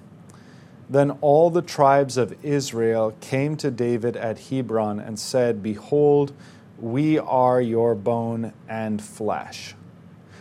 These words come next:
And, I mean, this is significant. Not, I mean, not simply because their leader's dead and so they're coming over, uh, but because they see the way that David treated Ishbosheth and they say,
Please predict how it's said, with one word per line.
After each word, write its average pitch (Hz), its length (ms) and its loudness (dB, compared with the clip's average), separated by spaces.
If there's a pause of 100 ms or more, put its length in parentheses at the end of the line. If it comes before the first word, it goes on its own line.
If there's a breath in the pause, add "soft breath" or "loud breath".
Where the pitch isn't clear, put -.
(160 loud breath)
And, 131 240 -10
I 180 60 -4
mean, 160 160 -2
this 156 160 0
is 151 100 -2
significant. 135 720 -4
Not, 131 200 0
I 139 100 -8
mean, 139 140 -4
not 147 240 0
simply 127 360 -8
because 117 280 -2
their 110 140 2
leader's 127 360 2
dead 110 200 2
and 110 120 -4
so 113 100 -6
they're 104 140 0
coming 117 340 -2
over, 123 400 4 (480 loud breath)
uh, 117 300 4
but 127 320 0
because 120 640 0
they 117 160 -2
see 151 260 -2
the 135 120 2
way 123 160 4
that 110 180 0 (340)
David 113 320 0 (140)
treated 170 420 0
Ishbosheth 107 680 -4
and 104 120 -8
they 101 100 -6
say, 95 400 -6